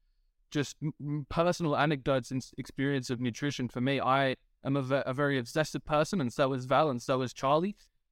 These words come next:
Uh, unfortunately for me, I was the one who developed the eating disorder because of the obsessive nature. Very easy to do, though.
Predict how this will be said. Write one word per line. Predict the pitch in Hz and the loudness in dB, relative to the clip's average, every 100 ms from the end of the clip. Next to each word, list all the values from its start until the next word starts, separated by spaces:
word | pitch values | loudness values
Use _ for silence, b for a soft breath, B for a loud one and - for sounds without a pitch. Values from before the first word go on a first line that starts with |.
| _ | _
Uh, | 127 131 | 2 4
unfortunately | 139 143 160 156 147 | 2 2 2 2 0
for | 127 135 | -2 0
me, | 147 135 | 2 2
I | 120 135 | 4 2
was | 135 127 117 | 2 -2 -2
the | 131 | 0
one | 131 127 | 2 2
who | 135 123 | 0 0
developed | 117 131 139 131 | -2 2 2 2
the | 135 | 0
eating | 135 135 | 0 0
disorder | 139 127 151 175 190 _ _ | -2 -2 -2 -2 -4 _ _
because | 131 156 131 | -4 0 0
of | 127 | 0
the | 123 127 | 0 0
obsessive | - 139 - 123 | 2 0 0 -2
nature. | 127 131 202 | 0 0 0
Very | 190 151 147 | 2 4 4
easy | 139 156 139 | 2 -2 -4
to | - 139 | -4 -2
do, | 135 | 0
though. | 123 143 | 2 2